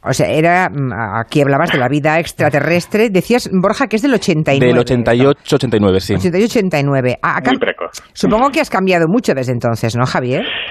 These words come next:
Speaker 3: Sí, claro, uno, eh, con la experiencia y, y después de, en fin, haber entrevistado a muchos testigos, de haber hablado, eh, con personas cualificadas que han tenido este tipo de avistamientos, como por ejemplo pilotos militares,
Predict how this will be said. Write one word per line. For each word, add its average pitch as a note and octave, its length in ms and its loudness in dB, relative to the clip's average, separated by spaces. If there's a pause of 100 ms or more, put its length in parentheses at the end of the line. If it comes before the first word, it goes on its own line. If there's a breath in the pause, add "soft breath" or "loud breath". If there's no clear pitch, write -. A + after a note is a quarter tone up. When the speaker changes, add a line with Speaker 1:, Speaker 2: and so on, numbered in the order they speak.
(340 loud breath)
Speaker 3:
Sí, G3 200 2
claro, G#2 420 0
uno, A2 680 0
eh, F2+ 240 -4
con F2+ 220 -6
la F2+ 80 -2
experiencia A2+ 1000 -2
y, E2 360 -10 (180)
y E2 140 -12
después E2+ 420 -4
de, F2+ 360 0
en D#2 180 -6
fin, A2 180 0
haber E2 180 -6
entrevistado F2+ 500 -2
a - 40 -4
muchos F#2+ 340 -6
testigos, F#2 640 -4
de F#2 100 -2
haber F#2 160 -2
hablado, F#2+ 720 0
eh, - 140 -12
con F#2+ 480 -2
personas A2+ 380 -4
cualificadas A#2 640 -2
que G2+ 80 -10
han F#2 40 -10
tenido F2+ 420 -6
este G2 200 -6
tipo F#2 220 -6
de E2+ 80 -6
avistamientos, F#2+ 580 -4
como F2 180 -4
por - 140 -8
ejemplo F#2 300 -4
pilotos E2+ 360 -2
militares, F#2 560 -2